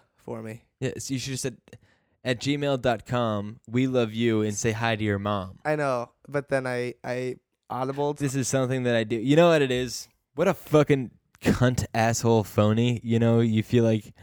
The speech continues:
Speaker 2: "Oh, you run a dating thing. Hey, look at you." Like, and like, "Yeah, you're shitty and you're an asshole."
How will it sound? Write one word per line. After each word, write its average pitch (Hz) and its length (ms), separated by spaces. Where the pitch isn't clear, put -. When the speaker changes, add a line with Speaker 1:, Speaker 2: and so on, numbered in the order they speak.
Speaker 2:
"Oh, 143 260
you 117 240
run 131 160
a 127 80
dating 117 720
thing. 110 320
Hey, 147 300
look 135 140
at 135 60
you." 143 260
Like, 110 500
and 110 120
like, 110 220
"Yeah, 113 260
you're 113 300
shitty 143 460
and 101 80
you're 98 100
an 104 80
asshole." 113 600